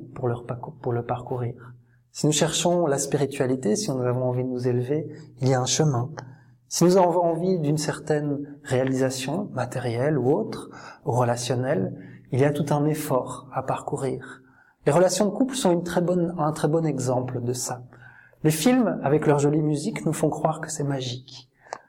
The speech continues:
qu'il y a une belle musique émouvante, on pleure et on s'aime. La réalité nous montre que c'est pas magique. Il y a un chemin, il y a des efforts,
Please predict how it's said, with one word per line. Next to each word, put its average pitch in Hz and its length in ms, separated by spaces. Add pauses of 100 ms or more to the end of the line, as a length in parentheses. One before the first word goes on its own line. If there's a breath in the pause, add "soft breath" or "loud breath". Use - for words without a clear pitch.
qu'il 165 120
y 170 40
a - 20
une 170 60
belle 170 180
musique 165 520
émouvante, 156 580
on 147 60
pleure 151 460
et 127 300 (220)
on 135 100
s'aime. 117 460 (1080 loud breath)
La 190 120
réalité 202 640
nous 196 280 (200)
montre 233 440
que 220 300
c'est - 200
pas 269 100
magique. 190 480 (340)
Il 170 60
y 170 60
a 202 100
un 247 40
chemin, 196 520
il 180 80
y 165 40
a 156 40
des 156 240
efforts, 180 520